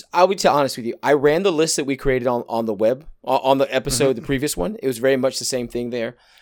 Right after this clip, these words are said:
Speaker 1: So if you're wondering, it's Kraken, Strict Orders, Improvise, Endurance, Hacked, three B ones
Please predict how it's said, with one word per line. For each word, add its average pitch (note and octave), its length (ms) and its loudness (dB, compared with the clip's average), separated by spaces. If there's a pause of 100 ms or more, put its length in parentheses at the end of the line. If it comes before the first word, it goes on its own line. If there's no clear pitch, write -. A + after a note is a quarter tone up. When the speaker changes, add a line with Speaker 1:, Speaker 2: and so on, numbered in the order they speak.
Speaker 1:
So - 140 0
if A#2 80 0
you're C3 100 0
wondering, D3 600 0
it's A2 120 -6
Kraken, C3+ 580 -2 (180)
Strict - 320 -6
Orders, C#3 340 2
Improvise, B2 540 -2
Endurance, A#2+ 400 -4
Hacked, - 360 -8 (420)
three D#3+ 280 -6
B D3+ 260 -4
ones C#3+ 580 -2